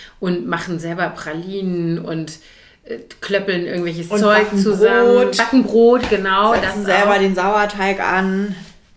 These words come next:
Speaker 1: Ja, das können auch nicht alle.
Speaker 2: Ja.
Speaker 1: Ich
Speaker 2: Nee,
Speaker 1: hab
Speaker 2: ich
Speaker 1: mal
Speaker 2: hab das
Speaker 1: kurz
Speaker 2: ja auch mal kurz versucht in, mit, mit Lou.
Speaker 1: Mhm.
Speaker 2: <laughs> Unter Anleitung von Lou.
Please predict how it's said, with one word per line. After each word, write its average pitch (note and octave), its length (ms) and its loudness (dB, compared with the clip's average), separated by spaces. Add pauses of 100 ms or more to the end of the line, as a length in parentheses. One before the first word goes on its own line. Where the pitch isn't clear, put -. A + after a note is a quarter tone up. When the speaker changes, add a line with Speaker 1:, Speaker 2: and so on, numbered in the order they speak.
(100)
Speaker 1:
Ja, F#3 100 -2
das F3+ 180 -10
können B3 180 -8
auch D4 80 -6
nicht G3 240 -8
alle. E3 180 -10
Speaker 2:
Ja. F#3+ 360 -12
Speaker 1:
Ich F#3 60 -12
Speaker 2:
Nee, G#3 180 0
Speaker 1:
hab - 60 -2
Speaker 2:
ich - 80 -6
Speaker 1:
mal G#3+ 40 -6
Speaker 2:
hab G3 100 -8
das G#3+ 140 -2
Speaker 1:
kurz G#3+ 40 -8
Speaker 2:
ja A3 460 -4
auch - 120 -12
mal F3+ 280 -2
kurz F#3+ 220 -4
versucht F#3+ 600 -8
in, F3 440 -12
mit, F3 200 -12 (180)
mit F3+ 240 -6
Lou. G#3+ 420 -6
Speaker 1:
Mhm. C4 380 2 (160)
Speaker 2:
<laughs> - 200 -14
Unter A3 280 2
Anleitung G#3+ 500 -2
von A3 240 -10
Lou. B3 320 -4